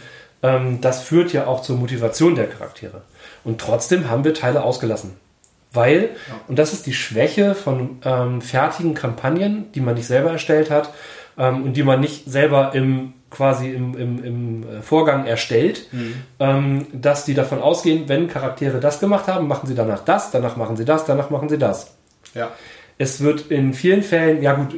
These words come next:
Speaker 1: es gibt eine zeitlichen, gibt einen bestimmten zeitlichen Ablauf, der nicht anders gehen kann
Speaker 2: Ja.
Speaker 1: manchmal, aber es geht, ähm, was ist, wenn Charaktere sagen, nee, diese Nebenlinie finden wir so u-,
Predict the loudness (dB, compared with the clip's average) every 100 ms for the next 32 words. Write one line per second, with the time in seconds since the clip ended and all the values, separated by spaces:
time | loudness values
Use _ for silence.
0 | -4 -2 0 -2 0 0 0 -2 -8 -8
1 | -8 -8 -8 -8 -6 -4 -2 -2 -4 -6
2 | -6 -4 -2 -2 -8 -20 -20 -20 -6 -6
3 | -4 -4 -4 -4 -6 -2 2 2 2 2
4 | 2 2 2 0 -16 -20 -2 2 2 2
5 | -2 -2 -2 -2 -12 -18 _ _ 0 2
6 | 0 -2 -6 -6 -2 -2 0 2 0 -2
7 | -4 -4 0 2 2 4 2 2 2 0
8 | -2 -12 -20 _ -2 2 4 4 4 2
9 | 2 2 2 -2 -2 -2 -2 0 -2 -2